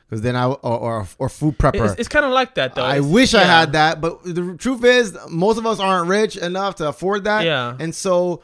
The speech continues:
Speaker 1: you kinda have to be your own chef.
Speaker 2: Yeah.
Speaker 1: But if you prepare it in advance, you're good.
Speaker 2: And having a, a, a preparation like that is, is the next best, next best thing.
Speaker 1: Exactly, exactly. So I think when it comes to, to preparation for food, it's about preparing in advance,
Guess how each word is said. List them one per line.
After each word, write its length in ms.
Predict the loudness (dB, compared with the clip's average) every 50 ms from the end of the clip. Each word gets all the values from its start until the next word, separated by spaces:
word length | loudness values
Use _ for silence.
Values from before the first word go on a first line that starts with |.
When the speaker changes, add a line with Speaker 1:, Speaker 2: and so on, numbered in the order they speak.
| _ _
Speaker 1:
you 100 | -12 -6
kinda 240 | -2 -2 -2 -2 -4
have 160 | -6 -6 -8
to 80 | -10 -10
be 120 | -10 -6
your 140 | -4 -4 -4
own 200 | -4 -4 -6 -8
chef. 400 | -8 -6 -6 -4 -4 -6 -8 -8 -8
Speaker 2:
Yeah. 280 | -4 -2 -2 0 0 0
Speaker 1:
But 80 | -2
if 80 | -2 -4
you 80 | -4
prepare 320 | -6 -4 -2 -2 -2 0 -2
it 60 | -4
in 80 | -6 -6
advance, 420 | -6 -6 -6 -6 -6 -8 -10 -8
you're 120 | -10 -10 -8
good. 320 | -2 0 2 2 2 0
Speaker 2:
And 180 | -2 -4 -2 0
having 200 | 0 0 2 0
a, 100 | -2 -2
a, 120 | -4 -6 -8
a 60 | -8 -6
preparation 400 | -4 -4 -2 -4 -6 -6 -8 -12
like 140 | -12 -8
that 160 | -8 -8 -8 -8
is, 60 | -10 -14
is 80 | -16 -14
the 60 | -12
next 220 | -12 -12 -14 _
best, 340 | -14 -14 -14 -14 -20 _ _ _ _ _ -16
next 220 | -16 -16 -16 -14
best 260 | -14 -14 -14 -14 _
thing. 200 | -16 -14 -14 -16 -20 _ _ _ _ _ _ _ _ _ -16
Speaker 1:
Exactly, 480 | -8 -6 -4 -4 -4 -6 -8 -8 -8
exactly. 560 | -8 -8 -6 -6 -6 -6 -6 -8 -12 -12 -12 -14 _ _ _ _ _ _
So 160 | -6 -4 -2
I 80 | -2 -2
think 320 | -2 -2 -2 -2 -4 -6
when 160 | -6 -8 -8
it 60 | -6
comes 180 | -8 -8 -8 -6
to, 240 | -6 -6 -6 -6 -8 -10
to 180 | -10 -10 -10 -10
preparation 480 | -6 -6 -6 -4 -4 -4 -4 -4 -8
for 120 | -12 -12 -14
food, 440 | -8 -4 -2 0 2 2 0 -2
it's 100 | -4 -6
about 220 | -6 -6 -6 -6 -6
preparing 400 | -6 -8 -6 -6 -6 -6 -8 -10
in 80 | -10
advance, 540 | -10 -10 -8 -6 -6 -6 -6 -6 -8 -12 -16